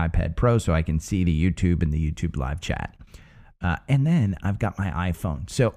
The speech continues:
I am all decked out in Apple, which means you should buy Apple stock, <laughs> um, just to take a look at it now. Apple stock has been, it's, it's hovering around one fifty.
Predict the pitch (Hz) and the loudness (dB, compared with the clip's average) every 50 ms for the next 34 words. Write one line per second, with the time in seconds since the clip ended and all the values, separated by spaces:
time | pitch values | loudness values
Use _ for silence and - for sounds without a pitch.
0 | - 127 165 208 220 208 170 120 - - - 113 120 135 139 - 117 110 - _ | 0 0 2 2 4 2 2 0 -2 -4 0 2 2 4 2 2 0 -4 -6 _
1 | - - 120 123 - - - - 78 90 92 85 60 - - - _ _ - - | -4 0 0 0 -2 -4 -6 -6 -4 -2 -2 -2 -4 -6 -10 -20 _ _ -20 -20
2 | _ _ - - 104 95 90 - - 95 92 85 - - 87 - 90 120 - - | _ _ -6 -2 -2 -2 -2 -2 -2 -2 -2 0 0 -2 -2 0 0 -2 -4 -6
3 | _ - - 120 110 - 160 202 233 226 143 131 117 95 - - 107 82 90 107 | _ -2 0 0 2 4 4 4 4 4 4 4 2 2 0 0 -2 0 2 2
4 | 110 120 - 92 104 107 - - - 78 - - - 101 98 87 73 64 - - | 2 2 2 2 2 2 4 4 2 2 0 0 0 2 2 2 0 -2 -6 -8
5 | - - - - - - - - - - - - - - - - - - - - | -10 -10 -12 -12 -10 -6 -6 -6 -4 -2 -2 -2 -2 -2 -6 -12 -20 -20 -20 -20
6 | - - - - - - 87 82 80 78 76 76 76 78 78 85 92 - - - | -20 -20 -18 -8 -4 -2 0 0 0 0 -2 -2 -2 -2 -2 -2 -4 -4 2 4
7 | 139 123 113 - - 101 - - 87 82 78 - 78 73 78 80 82 - 73 65 | 4 4 4 2 -2 -2 -2 0 -2 -4 -2 -4 -4 -4 -4 -4 -4 -2 -4 -4
8 | 73 80 - 82 80 76 76 76 78 73 - - - - - - - - 104 113 | -4 -4 -4 -2 -2 -2 0 0 -2 -2 -4 -6 -18 -18 -20 -14 -4 0 2 2
9 | 117 - - 120 101 92 87 - - - 92 90 90 90 82 - - 90 85 85 | 2 2 2 2 2 2 0 -2 -4 -2 0 0 0 0 0 0 0 0 0 0
10 | 82 - - 107 98 98 101 101 95 - 156 - - - 175 156 - - - - | 0 0 0 2 2 2 2 0 0 0 -2 -4 -4 -4 -4 -4 -2 -2 -2 0
11 | - 120 120 113 127 127 123 120 110 101 98 95 90 87 87 78 85 85 82 78 | 2 2 2 2 2 2 2 2 2 2 2 2 4 2 2 2 2 0 0 -2
12 | - - - - - - - 82 82 | -4 -8 -10 -10 -8 -8 -8 -8 -8